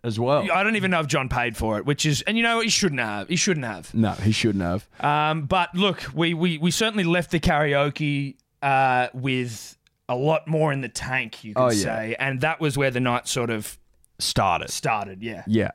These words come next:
Speaker 1: it started back at Hamish's, um, full of vina-, vigour, full of life,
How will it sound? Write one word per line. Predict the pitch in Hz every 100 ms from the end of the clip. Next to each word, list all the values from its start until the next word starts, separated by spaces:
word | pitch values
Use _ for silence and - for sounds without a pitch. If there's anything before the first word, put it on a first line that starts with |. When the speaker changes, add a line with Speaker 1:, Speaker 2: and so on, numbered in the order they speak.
| -
Speaker 1:
it | 120
started | - 151 143 139
back | 110 127 120
at | 104
Hamish's, | 104 104 104 - 101 98 - -
um, | 104 101 101 98 92
full | - 151 143
of |
vina-, | 101 113 107 -
vigour, | 101 120 113 101
full | - 127
of | 98
life, | 107 104 98 92 -